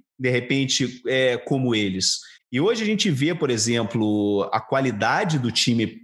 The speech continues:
do... você, você vê o, o time do Brasil hoje, tem o Neymar, tem o Marquinhos, tem o Casemiro, e não tem outra superestrela em clu-, em time europeu.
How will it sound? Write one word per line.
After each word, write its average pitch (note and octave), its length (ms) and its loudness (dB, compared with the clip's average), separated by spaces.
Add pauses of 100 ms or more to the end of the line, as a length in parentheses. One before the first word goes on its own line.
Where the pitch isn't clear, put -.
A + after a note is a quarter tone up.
do... A2+ 360 0
você, A2 400 -2
você - 140 -4
vê C3 100 0
o, D3+ 400 -2
o - 80 -4
time A3 200 -2
do C4 60 -2
Brasil B2+ 460 0
hoje, D#3+ 400 0 (300)
tem C3 220 0
o C3 200 0
Neymar, B2+ 720 0
tem D3+ 140 0
o D3+ 40 0
Marquinhos, D3+ 720 0
tem F3 120 0
o D3 40 0
Casemiro, C#3 920 0 (180)
e E3+ 80 2
não C#4+ 200 0
tem G#4 240 0
outra D#3 320 2
superestrela A2 720 0
em F#2 60 -2
clu-, G2+ 240 -2
em G#2 160 2
time G2 240 0
europeu. F2+ 400 0